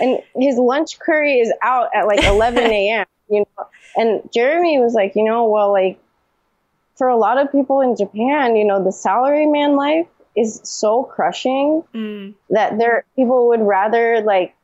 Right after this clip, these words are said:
Speaker 1: have their small bar and, you know, play their, like, niche reggae and, like, just
Speaker 2: <laughs>
Speaker 1: make minimal money, but just,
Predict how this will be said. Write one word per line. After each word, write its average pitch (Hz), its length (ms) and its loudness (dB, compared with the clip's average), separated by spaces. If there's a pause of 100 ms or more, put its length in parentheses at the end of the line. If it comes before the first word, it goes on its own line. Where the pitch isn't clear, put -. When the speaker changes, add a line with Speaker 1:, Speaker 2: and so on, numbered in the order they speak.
(360)
Speaker 1:
have 208 240 -2
their 190 160 0
small 196 520 0
bar 180 720 0
and, 147 280 -2 (160)
you 202 100 2
know, 170 160 -2 (880)
play 233 220 2
their, 208 420 2
like, 185 300 0 (240)
niche 226 360 0
reggae 208 680 2
and, 214 140 2
like, 185 200 0
just 240 260 0
Speaker 2:
<laughs> - 400 -12
Speaker 1:
make 220 240 -2 (100)
minimal 269 640 2
money, 226 420 0
but 233 200 0
just, - 400 -6